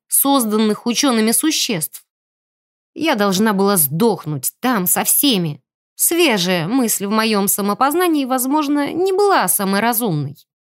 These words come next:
но точно отражала всю глубину смущения и растерянности, что я испытывала в данный момент. Беглого взгляда вокруг оказалось достаточно, чтобы понять. Все амиоты абсолютно голые.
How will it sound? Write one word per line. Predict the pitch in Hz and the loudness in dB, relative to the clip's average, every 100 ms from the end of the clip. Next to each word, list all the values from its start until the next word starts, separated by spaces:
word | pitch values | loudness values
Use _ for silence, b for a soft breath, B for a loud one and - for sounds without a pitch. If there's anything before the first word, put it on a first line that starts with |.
| _ | _
но | 233 220 196 | 2 2 0
точно | - 262 370 285 202 | 0 0 0 -2 -4
отражала | 208 190 202 262 226 - | -2 -2 0 0 0 -4
всю | - - - 262 359 | -6 -4 0 2 2
глубину | 294 311 277 220 262 | 2 2 2 2 2
смущения | - 240 277 - 220 254 277 285 | 2 0 0 0 0 2 2 2
и | |
растерянности, | 294 294 - 262 180 156 143 - 123 _ | 0 0 0 0 2 0 -4 -8 -12 _
что | - - | -12 -2
я | 190 180 | 0 0
испытывала | - - 233 269 285 | 0 -4 -4 0 0
в | 180 | 0
данный | 151 143 151 | -2 0 0
момент. | 190 226 185 123 - _ _ _ _ _ | -2 -2 -4 -6 -10 _ _ _ _ _
Беглого | 285 339 269 320 320 330 | -2 0 2 2 2 0
взгляда | 311 302 269 180 170 | 0 0 0 0 -2
вокруг | 185 294 320 202 | -2 -2 -2 -4
оказалось | 180 208 233 220 202 | -4 -2 2 2 2
достаточно, | 190 208 - 269 311 208 180 165 | 0 -2 0 0 0 -6 -6 -6
чтобы | - 208 220 | -4 -2 0
понять. | 247 262 220 156 - _ _ _ _ _ | 0 0 -4 -6 -14 _ _ _ _ _
Все | - - 240 247 170 | -4 -2 2 0 0
амиоты | - 196 208 320 - 175 190 | 0 0 2 0 -2 -10 -10
абсолютно | 233 - 240 277 294 302 302 | -8 -2 0 0 -2 -2 -2
голые. | 226 175 139 135 131 | 0 0 0 -4 -8